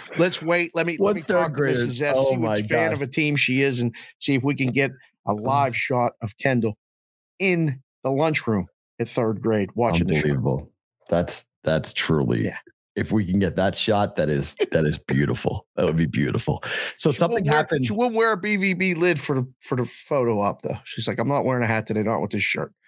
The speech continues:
Speaker 2: Don't blame her.
Speaker 1: Fair enough.
Speaker 2: Well, don't blame her. So something happened this weekend, Friday and Sa-, Sunday, besides my drinking on Friday and Sunday. So Friday, we hit the parlay.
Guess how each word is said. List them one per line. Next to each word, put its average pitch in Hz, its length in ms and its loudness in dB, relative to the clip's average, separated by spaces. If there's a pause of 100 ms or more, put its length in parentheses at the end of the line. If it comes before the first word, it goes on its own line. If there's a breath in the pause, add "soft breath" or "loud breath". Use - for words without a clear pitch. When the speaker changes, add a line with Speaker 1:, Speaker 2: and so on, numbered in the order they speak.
(120)
Speaker 2:
Don't 85 180 2
blame 60 200 0
her. 95 120 -2 (220)
Speaker 1:
Fair 123 240 0
enough. - 180 -4
Speaker 2:
Well, - 180 0 (100)
don't 76 200 2
blame - 140 -8
her. - 100 -10 (300 loud breath)
So 156 300 -2
something 180 280 0
happened 151 240 2
this 139 120 -2
weekend, 113 520 2
Friday 127 400 2
and 107 140 0
Sa-, - 320 0
Sunday, 113 260 2
besides 95 340 0
my 85 120 0
drinking 92 360 0
on 87 60 0
Friday 90 260 0
and 85 120 0
Sunday. 85 300 2 (580 loud breath)
So 127 160 2
Friday, 156 920 0 (480)
we 127 140 0
hit 156 180 2
the 151 80 -2
parlay. 104 640 0